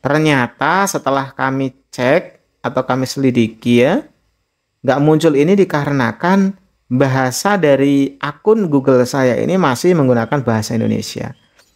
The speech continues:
Karena ketika kita menggunakan bahasa Indonesia, ada beberapa fitur yang nggak berfungsi. Salah satunya fitur diktate atau voice to text. Nah, terus solusinya gimana?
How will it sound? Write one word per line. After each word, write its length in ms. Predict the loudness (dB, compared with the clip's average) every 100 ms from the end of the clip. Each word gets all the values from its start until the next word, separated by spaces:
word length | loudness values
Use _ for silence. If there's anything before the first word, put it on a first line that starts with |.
| _ _ _ _ _
Karena 320 | -2 0 0
ketika 320 | 0 -2 -2
kita 320 | 0 0 0 0
menggunakan 560 | 2 2 0 -2 -2
bahasa 320 | -2 -2 -2
Indonesia, 880 | 0 0 -2 -4 -4 0 2 2 0 -4 _ _ _ _ _ -6
ada 280 | -2 0 2
beberapa 480 | 0 0 -2 -2 -4
fitur 400 | -2 0 2 2
yang 160 | 2
nggak 160 | -2 -2
berfungsi. 720 | -2 0 -2 0 -2 -2 -10
Salah 400 | -8 -2 -2 -2
satunya 560 | -4 -2 0 0 0 -2
fitur 800 | -4 -4 2 2 2 -2 -10 _ _ _ -4
diktate 880 | -4 -2 -4 -4 0 2 4 2
atau 560 | -4 -8 -8 _ 0 0
voice 400 | 0 -4 -4 -4
to 160 | -8 -6
text. 640 | -6 -8 -12 -14 -14 _ _ _ _ _ _ _ _ _ _ -6
Nah, 80 |
terus 240 | 0 2 2
solusinya 400 | 2 2 2 2
gimana? 720 | 4 2 2 2 -2 -4 -8